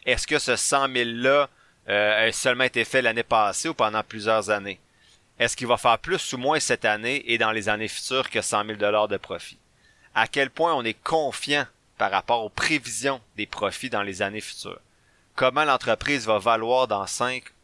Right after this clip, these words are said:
ou dix ans ? Donc, c'est toutes des questions qu'il faut se poser pour accorder une valeur exacte à une compagnie,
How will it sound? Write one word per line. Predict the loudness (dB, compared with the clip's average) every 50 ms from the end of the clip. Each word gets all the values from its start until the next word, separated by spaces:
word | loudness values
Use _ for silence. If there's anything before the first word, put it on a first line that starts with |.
| _ _
ou | -10 -10 -10
dix | -12 -12 -12 -12
ans ? | -14 -14 _ _ _ _ _
Donc, | -12 -12 -10
c'est | -10 -10 -8
toutes | -6 -6 -2
des | 0 -2 0
questions | 2 0 0 0 0 -2 -2
qu'il | -2 -4 -8
faut | -8 -8 -8
se | -8 -8
poser | -4 -4 -2 -2 -2 -4 -2 -4 -4 -4
pour | -4 -6 -8 -8 -8 -6 -4
accorder | -4 -4 -2 0 -2 -2 -2 -2 -4 -4 -4 -4 -8 _ _
une | -12 -12 -6
valeur | 0 0 2 4 4 2 2 0 -2 -4
exacte | -4 -4 -4 -4 -4 0 0 0 0 0 _ _ _ _ _ _ _ _ -2
à | 0 0
une | 0 0
compagnie, | -2 -2 -4 -2 -2 -4 -6 -6 -8 -12 -14